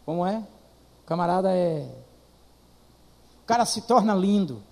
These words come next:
o cara se torna maravilhoso, dinheiro no bolso, carrão, aí fica lindo, mas não sabe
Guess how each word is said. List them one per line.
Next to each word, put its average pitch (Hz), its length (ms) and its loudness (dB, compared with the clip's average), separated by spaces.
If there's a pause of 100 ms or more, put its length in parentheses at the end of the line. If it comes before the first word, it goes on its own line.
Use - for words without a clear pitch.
(1040)
o - 40 -20
cara 220 180 0
se - 180 -6
torna 214 280 4
maravilhoso, 196 840 2 (420)
dinheiro 202 300 -2
no 185 80 -4
bolso, 208 480 6 (880)
carrão, 208 840 6 (360)
aí 247 160 4
fica 277 300 4
lindo, 226 520 8 (1600)
mas 185 180 -4
não 262 180 -2
sabe 160 480 -2